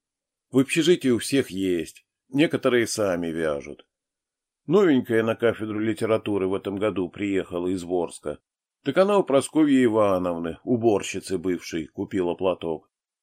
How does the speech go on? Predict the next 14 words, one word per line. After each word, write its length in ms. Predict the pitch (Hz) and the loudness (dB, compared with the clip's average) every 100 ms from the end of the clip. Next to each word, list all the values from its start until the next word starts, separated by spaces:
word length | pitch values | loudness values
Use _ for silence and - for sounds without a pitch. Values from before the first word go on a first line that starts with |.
| _ _ _ _ - | _ _ _ _ -2
Пафнутьев 580 | 113 - 180 185 151 | -2 2 0 2 -2
рассказывал 680 | 110 113 - 127 110 110 110 | 0 -2 2 2 2 0 0
вяло, 580 | 95 92 82 76 76 71 - | 2 2 2 2 -2 -10 -8
без 200 | 107 104 | -4 -2
интереса. 800 | 107 110 92 80 76 - 69 - _ _ _ _ _ | -4 -2 -2 -2 -6 -10 -14 -16 _ _ _ _ _
Но 160 | 104 | -2
вдруг 360 | 98 82 180 190 | -2 4 4 4
оживился. 800 | 139 143 147 90 73 69 - 69 - _ _ _ _ _ _ _ | 0 2 0 0 -6 -10 -14 -16 -18 _ _ _ _ _ _ _
"Кстати, 340 | - 170 135 | 2 2 2
знаете, 420 | 90 123 202 202 | -2 0 0 -2
что 180 | 165 - | -4 -6
Прасковья 560 | 135 143 - 165 135 147 | -2 -2 0 0 4 4
Ивановна 480 | 151 110 85 82 80 | 4 2 0 -4 -6
говорит? 480 | 82 87 76 69 | -2 -2 -2 -6